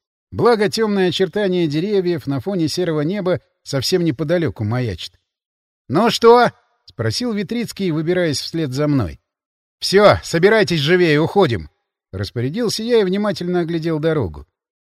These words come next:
"Ни черта не видать. Может, обойдется?" Жан выпрыгнул наружу и передал мне вещмешок и А К М.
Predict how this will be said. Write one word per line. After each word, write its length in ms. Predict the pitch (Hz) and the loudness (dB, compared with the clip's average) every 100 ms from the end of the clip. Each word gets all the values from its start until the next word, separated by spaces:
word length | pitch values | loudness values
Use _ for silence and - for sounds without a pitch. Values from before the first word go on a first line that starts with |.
| _ | _
"Ни 140 | 104 196 | -8 -8
черта 540 | - - 185 - 143 | -4 -4 -4 0 0
не 120 | 104 | 0
видать. 400 | 104 95 92 76 - _ _ _ | -2 -4 -8 -10 -18 _ _ _
Может, 260 | 107 151 - | -4 -4 -2
обойдется?" 680 | 143 147 143 202 - 76 - _ _ _ _ _ _ | 0 0 0 -2 -4 -12 -16 _ _ _ _ _ _
Жан 360 | - 196 254 226 | -2 2 4 2
выпрыгнул 480 | 240 214 214 208 208 | 0 -2 -2 -2 0
наружу 460 | 196 202 233 185 | 2 2 0 0
и 40 | 185 | 0
передал 400 | 170 170 185 202 | 0 0 0 0
мне 180 | 180 175 | 0 0
вещмешок 680 | 170 - 170 165 214 196 156 | -2 -2 -4 -4 -4 -4 -2
и 60 | |
А 100 | 156 | -4
К 140 | 143 165 | -2 -4
М. 300 | 123 78 | -4 -6